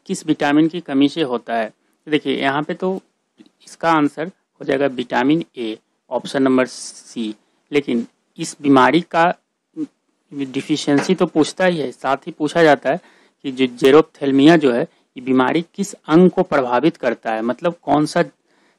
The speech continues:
जगह में ये effect करता है। तो ये आँख का एक बीमारी है, याद रखिएगा, आई इसका सही answer होगा क्योंकि इस type से question पूछा गया था exam में।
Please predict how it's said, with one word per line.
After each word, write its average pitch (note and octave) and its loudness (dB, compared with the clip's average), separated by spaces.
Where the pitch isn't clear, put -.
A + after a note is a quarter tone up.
जगह D3 4
में E3 6
ये D#3 4
effect - -4
करता B2 -4
है। A#2+ -2
तो - -12
ये E3 0
आँख D3 2
का D3+ -2
एक C#3 0
बीमारी A2+ -4
है, G#2+ -16
याद B2 0
रखिएगा, D3+ -6
आई B2+ -2
इसका - -8
सही C3 2
answer C3+ 0
होगा C3+ 2
क्योंकि - -10
इस - -10
type C#3 -4
से - -10
question C3 -6
पूछा A#2+ -4
गया B2 -2
था - -14
exam A#2 0
में। A2+ -2